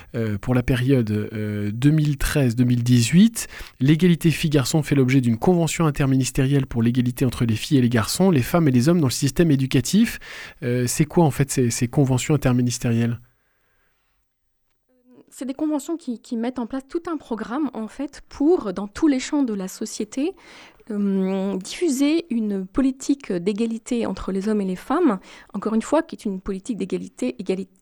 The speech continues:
Speaker 2: euh, indifférenciation entre les hommes et les femmes. Et donc, c'est tout un programme en disant, voilà ce qu'il faut faire, et, euh, que ce soit, euh, dans, dans la culture, dans la police, dans, euh, partout, partout, partout, partout.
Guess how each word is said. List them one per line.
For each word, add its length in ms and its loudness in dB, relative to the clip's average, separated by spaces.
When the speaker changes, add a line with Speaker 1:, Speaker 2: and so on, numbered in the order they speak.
Speaker 2:
euh, 120 -8
indifférenciation 840 -4
entre 180 -6
les 160 -6
hommes 100 -2
et 40 -6
les 100 -4
femmes. 320 -2
Et 60 -4
donc, 100 2
c'est 160 -14
tout 60 0
un 60 0
programme 500 -4
en 20 -4
disant, 240 -6
voilà 180 -6
ce 80 -12
qu'il 100 -12
faut 120 -6
faire, 320 -4
et, 100 -2
euh, 100 -2
que 140 -10
ce 120 -10
soit, 220 -6
euh, 540 -2
dans, 180 -8
dans 140 -4
la 140 -6
culture, 600 -2
dans 120 -2
la 100 -2
police, 640 -4
dans, 320 -6
euh, 200 -4
partout, 380 -4
partout, 260 -2
partout, 300 -2
partout. 300 -12